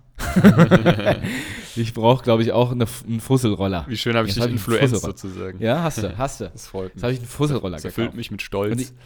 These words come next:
Speaker 1: und ich freu mich schon, wenn ich endlich was entfusseln kann. <laughs>
Speaker 2: Ja, es ist, es macht wirklich Sinn, weil bei mir im Wohnzimmer, ich hab schwarze Kissenbezüge und die stauben halt. Also,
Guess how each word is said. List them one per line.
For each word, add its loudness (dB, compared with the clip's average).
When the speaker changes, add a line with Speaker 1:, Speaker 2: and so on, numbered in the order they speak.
Speaker 1:
und -2
ich -2
freu 4
mich 2
schon, 2
wenn 0
ich -6
endlich -4
was 0
entfusseln -4
kann. -10
<laughs> -4
Speaker 2:
Ja, 2
es -4
ist, -6
es -12
macht -4
wirklich -8
Sinn, -6
weil -4
bei -6
mir -6
im -6
Wohnzimmer, -8
ich -10
hab -6
schwarze -4
Kissenbezüge -8
und -10
die -6
stauben -2
halt. -6
Also, -6